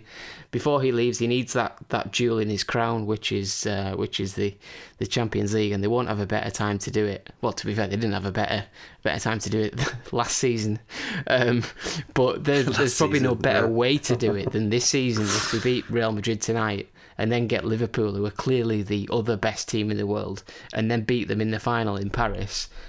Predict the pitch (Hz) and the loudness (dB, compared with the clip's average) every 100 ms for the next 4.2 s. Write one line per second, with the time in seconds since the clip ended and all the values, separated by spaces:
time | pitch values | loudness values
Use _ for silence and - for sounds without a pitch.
0 | - - 123 120 117 107 107 104 110 117 | -16 -4 -2 0 0 0 0 0 0 -2
1 | 110 117 - 107 101 - 107 104 101 - | 0 -2 -2 -2 -2 -2 -2 -2 -6 -12
2 | - - - - 127 127 123 110 117 110 | -20 -10 -4 2 2 4 2 0 0 0
3 | 101 113 117 85 95 104 - 107 104 104 | 0 0 2 0 -2 -2 -2 0 0 0
4 | 104 107 | -2 -4